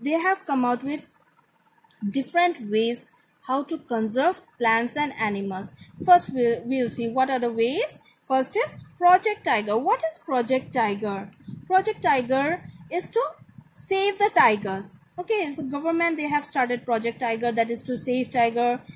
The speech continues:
Next, they have made wildlife parks and wildlife sanctuaries. Why are these made? This is to provide natural and safe environment to the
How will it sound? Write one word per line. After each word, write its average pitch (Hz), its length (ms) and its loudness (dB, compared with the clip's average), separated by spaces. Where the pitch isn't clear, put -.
Next, 269 420 -2
they 247 160 2
have 277 320 2
made 254 380 0
wildlife 277 720 2
parks 226 440 2
and 214 240 0
wildlife 226 400 2
sanctuaries. 226 800 -2
Why 311 180 0
are 302 140 6
these 294 300 -2
made? 269 280 0
This 285 200 -4
is 339 140 -2
to 359 100 -4
provide 233 480 2
natural 247 480 -2
and 359 240 2
safe 403 460 -2
environment 233 680 -2
to 269 100 -6
the 311 200 -4